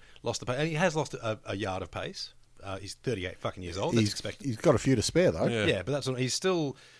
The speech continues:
Speaker 1: able to, um, outrun and veteran his way out when he can't.
Speaker 2: Outwork,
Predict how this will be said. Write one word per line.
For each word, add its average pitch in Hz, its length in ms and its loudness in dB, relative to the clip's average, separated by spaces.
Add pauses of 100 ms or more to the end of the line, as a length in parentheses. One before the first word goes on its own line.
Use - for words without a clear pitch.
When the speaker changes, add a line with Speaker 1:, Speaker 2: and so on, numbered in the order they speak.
(220)
Speaker 1:
able 123 280 0
to, 110 420 0
um, 95 480 0 (320)
outrun 110 520 2
and 104 280 -2 (260)
veteran 120 480 0
his 95 160 0
way 95 240 0
out 98 140 -2
when 95 100 -4
he 92 60 -6
can't. 117 240 0
Speaker 2:
Outwork, 95 400 0